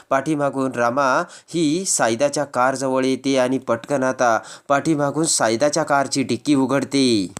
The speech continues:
आणि ताबडतोब आता रमा ही डिक्कीत झोपलेली असते. रमा विचार करते की, "माझा भूतकाळ काय आहे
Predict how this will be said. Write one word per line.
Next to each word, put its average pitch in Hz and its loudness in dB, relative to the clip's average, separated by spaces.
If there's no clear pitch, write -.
आणि 147 2
ताबडतोब 156 0
आता 151 2
रमा 143 2
ही 151 0
डिक्कीत 127 -2
झोपलेली 143 0
असते. 135 2
रमा 131 2
विचार 147 0
करते 147 -2
की, 139 -2
"माझा 127 2
भूतकाळ 139 0
काय 135 2
आहे 135 2